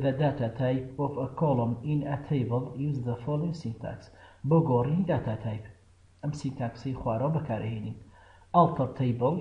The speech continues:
ناوی تەیبڵەکە تەیبڵ نیم. Alter،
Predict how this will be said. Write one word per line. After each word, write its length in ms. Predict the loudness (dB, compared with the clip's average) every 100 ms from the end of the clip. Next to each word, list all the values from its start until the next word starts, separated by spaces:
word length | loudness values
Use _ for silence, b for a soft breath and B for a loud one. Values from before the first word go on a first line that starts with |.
| -6 -16 -8 -2
ناوی 200 | 0 0 -2
تەیبڵەکە 420 | -4 -4 -4 -4 -2
تەیبڵ 240 | -2 -2 0
نیم. 160 | 0 0 -6 -20 b b b b 8
Alter، 340 | 8 6 2